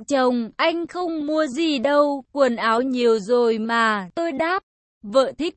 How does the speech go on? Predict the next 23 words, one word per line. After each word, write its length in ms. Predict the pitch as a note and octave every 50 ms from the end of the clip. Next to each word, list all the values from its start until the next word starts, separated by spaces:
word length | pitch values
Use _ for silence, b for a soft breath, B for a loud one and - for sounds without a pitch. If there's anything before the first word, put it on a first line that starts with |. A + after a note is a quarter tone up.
| _
cái 240 | - C#4 B3 C4 C#4
áo 320 | - - B3+ B3 B3+ C#4
thể 260 | - - E4+ C#4 A#3 G#3 -
thao 220 | D4 D#4+ F4 F4 E4+
màu 340 | D#4+ E4+ F4+ E4 C#4 B3+
đen 300 | C4 C4+ D#4 E4 E4 D#4
của 240 | C#4 - D#4+ D4 A3+ F3+ -
chồng 240 | D4 C4+ A#3+ A#3 A#3
lắm, 540 | B3 B3+ B3+ A#3+ A#3+ B3 C4+ D#4 E4+ F4+ F4+ -
cho 240 | E4+ E4 E4 D#4+ C#4+ B3
vợ 200 | C#4 E4 D4 G#3 - -
cái 200 | A3+ G#3 G#3+ A3+
đấy 320 | A3 G#3 G#3 G#3 G3+ G#3+
nhé, 580 | A3 B3+ C4+ B3+ A#3 A3 A3 G#3+ A3+ B3+ D4+ D#4 -
vợ 300 | - C#4+ F4+ E4 C4 G3+
mua 300 | A#3+ A#3+ C4 D4 D4+ D4+
trả 260 | D4 - E4 C4 A3+
chồng 360 | G3 - - C4+ B3 A#3 A3 G3+
cái 260 | - A#3 G#3+ G#3+ A3
khác, 280 | - - E4 F#4 G4 - -
hi 260 | C#4+ E4 F4 F4 E4+
hi." 440 | E4 E4 E4 D#4+ D#4+ D#4+ D#4 D4 C4+ -
Thực 140 | - C#4+ A3+